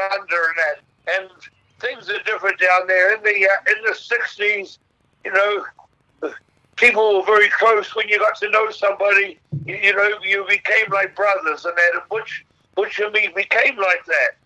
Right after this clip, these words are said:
even though we're, we're cousins, or, you know, as we sold ourselves as cousins, and that, um,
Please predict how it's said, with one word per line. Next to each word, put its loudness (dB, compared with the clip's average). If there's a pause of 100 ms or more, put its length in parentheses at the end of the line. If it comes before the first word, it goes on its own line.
(200)
even -8
though -2
we're, -2 (120)
we're -8
cousins, -4
or, -8 (220)
you -10
know, -4 (760)
as -2
we -8
sold -6
ourselves -4
as -20
cousins, -4 (240)
and -2
that, 0
um, -2